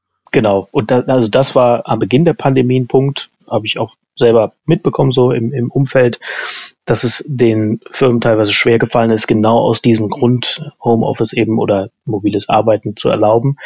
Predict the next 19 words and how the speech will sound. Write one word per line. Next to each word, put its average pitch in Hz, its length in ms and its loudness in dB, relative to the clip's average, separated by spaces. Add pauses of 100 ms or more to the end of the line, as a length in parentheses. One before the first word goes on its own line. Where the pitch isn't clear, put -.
(360)
Und 117 500 2
ist - 340 -2 (360)
auch 123 340 2
ein 151 100 0
Grund, 160 440 2
wenn 113 140 0
man 117 120 2
so, 110 360 2 (100)
ähm, 101 320 -6
sich 110 220 -4 (220)
Studien 160 640 0
anguckt, - 600 -2 (100)
ein 123 80 0
Grund, 120 320 0
warum 117 540 2 (380)
Arbeitgeber 113 880 2 (380)
wieder 117 320 0
dafür 120 400 2
votieren, 123 760 2